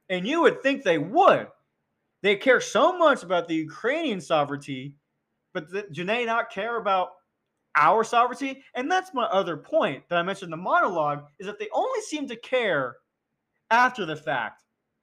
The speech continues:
when it's too late. Congratulations, you came around to it, but it's too late now. I don't know what took you so long, whether it was greed and maybe there's some dark money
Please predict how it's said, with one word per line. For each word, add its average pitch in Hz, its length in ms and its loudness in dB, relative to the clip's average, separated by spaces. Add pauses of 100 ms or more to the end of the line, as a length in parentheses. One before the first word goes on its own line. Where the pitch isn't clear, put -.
(720)
when 208 120 0
it's 214 200 -6
too 220 320 -8
late. 190 600 -2 (3500)
Congratulations, 214 720 0
you 156 40 -16
came 220 220 -6
around 208 360 0
to 302 260 0
it, 247 160 4
but 220 100 -2
it's - 220 -10
too 254 160 -8
late 240 260 -2
now. 143 460 0 (1300)
I 196 100 2
don't 233 120 -2
know 220 180 0
what 220 200 -2
took 269 300 0
you 208 80 -8
so 156 280 -2
long, 143 380 -2
whether 175 280 0
it 151 40 -4
was 139 140 -8
greed 160 500 -8
and 156 140 -2
maybe 175 180 -6
there's 151 200 -8
some 139 300 -6
dark 156 300 -2
money 165 440 -6